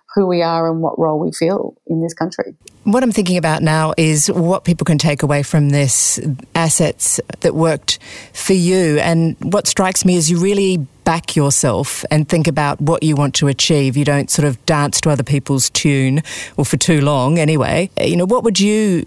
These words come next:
Speaker 2: give yourself credit for?
Speaker 1: I think there's nothing like starting your own business to highlight your strengths and your weaknesses. So every day,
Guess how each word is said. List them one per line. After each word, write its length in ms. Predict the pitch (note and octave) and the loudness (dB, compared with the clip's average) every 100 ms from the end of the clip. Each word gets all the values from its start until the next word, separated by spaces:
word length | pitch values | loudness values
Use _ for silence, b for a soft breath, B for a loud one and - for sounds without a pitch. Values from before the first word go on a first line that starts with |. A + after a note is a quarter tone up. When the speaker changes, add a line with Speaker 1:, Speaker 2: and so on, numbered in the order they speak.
| - | -2
Speaker 2:
give 160 | F#3 D#3 | 0 2
yourself 380 | D#3+ D#3 C3 - | 2 0 0 0
credit 300 | D3 A#2+ - | 0 0 -4
for? 400 | - A#2 C3+ C#3+ - - - _ _ _ _ _ b b b b b | -2 -2 -2 -8 -14 -20 -20 _ _ _ _ _ b b b b b
Speaker 1:
I 80 | A#3 | -4
think 260 | B3 E4+ A4 | 0 0 2
there's 140 | F4+ A3 | 2 2
nothing 420 | G#3 G3+ A3 A3 | 0 0 0 0
like 240 | G#3+ G#3 | 0 -2
starting 380 | - F#3+ F#3 F#3 | -2 0 0 0
your 160 | F3 F3 | 0 0
own 120 | E3+ | -2
business 480 | E3+ D#3+ F3 D#3+ - | -2 0 0 -2 -2
to 120 | - | -2
highlight 600 | E3+ F3 E3+ E3+ E3 - - | -2 -2 0 0 0 -2 -4
your 100 | D#3+ | -4
strengths 440 | - - E3 D#3+ - D3 | -2 -2 -2 -4 -4 -2
and 180 | D3+ | -2
your 100 | D#3 | -2
weaknesses. 760 | C#3 - - - - - - - _ _ - | -2 -4 -4 -6 -6 -8 -10 -12 _ _ -6
So 520 | - G3 F3 E3+ E3+ - | -2 0 0 0 -2 0
every 320 | G3 F3+ F3 | 0 0 0
day, 540 | E3 D#3+ D#3 D3 C#3+ | 0 0 0 0 -2